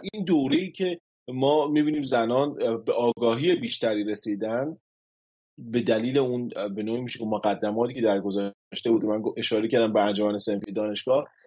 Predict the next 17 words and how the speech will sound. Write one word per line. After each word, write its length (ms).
اه، 200
که 120
منجر 420
به 120
این 140
شد 340
که 440
مطالبات 640
بیشتری 440
داشته 280
باشن، 260
اون 320
نتیجهٔ 720
اقدامات 560
رضا 280
شاه 300
کبیره. 500